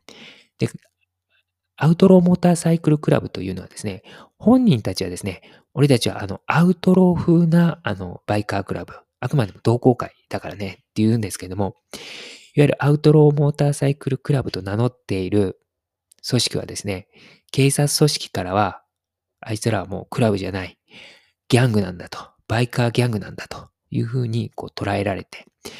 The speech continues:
まあ、日々こう監視されている、まあ、状況にあるんですね。で、旧社会とアウトローモーターサイクルクラブの違い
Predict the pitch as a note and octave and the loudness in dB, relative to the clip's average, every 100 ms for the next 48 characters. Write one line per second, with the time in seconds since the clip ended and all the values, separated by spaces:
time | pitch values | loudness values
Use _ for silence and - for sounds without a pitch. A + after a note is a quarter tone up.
0 | - _ C3 C#3 A#2 - G2+ - - G#2+ | -20 _ 0 0 0 -4 -8 -8 -8 -6
1 | F#2+ G2 F#2+ F#2+ - F#2 F#2 F2+ _ _ | -6 -8 -10 -12 -10 -10 -10 -14 _ _
2 | C3 G#2 G2 F2+ F#2 F2+ - _ - - | -10 -8 -8 -8 -12 -14 -20 _ -20 -20
3 | - - A2+ _ _ _ _ _ _ _ | -20 -16 -18 _ _ _ _ _ _ _
4 | _ _ - - - _ _ - C3 B2 | _ _ -20 -20 -20 _ _ -8 -8 -8
5 | _ _ - A#3 B3+ - B2 - F#2 _ | _ _ -4 0 0 -2 -6 -8 -16 _
6 | G#2 G2 - A2+ A#2 A#2+ A#2 A2 A2 G#2+ | -10 -10 -8 -8 -4 -4 -4 -6 -8 -8
7 | G#2 G#2 - G2 - - F#2+ - G2 F2+ | -8 -10 -8 -10 -10 -12 -10 -6 -6 -6
8 | D#2 D#2 - A2 B2 B2 - | -14 -6 -4 -2 -2 -2 -6